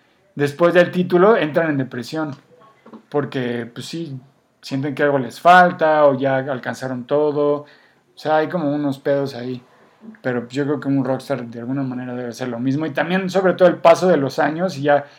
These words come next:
que no te ves tan galán, que no te ves tan joven, que ya no tienes el mismo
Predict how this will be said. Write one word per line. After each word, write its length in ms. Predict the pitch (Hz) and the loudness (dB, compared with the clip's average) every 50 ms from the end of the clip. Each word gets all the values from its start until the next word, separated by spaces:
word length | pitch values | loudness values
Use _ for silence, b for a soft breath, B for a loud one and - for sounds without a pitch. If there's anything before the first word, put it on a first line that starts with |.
| B B B | B B B
que 120 | - 180 180 | -2 2 4
no 140 | 190 185 | 4 4
te 100 | 185 185 170 | 4 4 4
ves 220 | 160 165 160 160 | 4 4 0 0
tan 180 | - 151 139 131 | -2 -4 -2 -2
galán, 440 | 120 117 127 139 147 147 147 139 131 | -2 -4 -2 -2 -2 -2 -2 -2 -4
que 80 | - 139 | -4 -4
no 140 | 143 143 135 | -4 -4 -4
te 100 | 143 139 | -4 -4
ves 180 | 139 143 139 | -4 -4 -6
tan 160 | - 139 123 117 | -6 -10 -10 -8
joven, 380 | - 147 143 139 139 135 131 123 | -4 -2 -2 0 0 -2 -4 -6
que 100 | - 127 | -6 -6
ya 80 | 127 | -4
no 100 | 135 135 | -4 -4
tienes 280 | 135 151 135 131 123 120 | -2 -2 -2 -4 -4 -4
el 80 | 123 120 | -6 -4
mismo 460 | 127 131 131 131 135 131 123 117 | -4 -4 -2 -2 -2 -4 -4 -6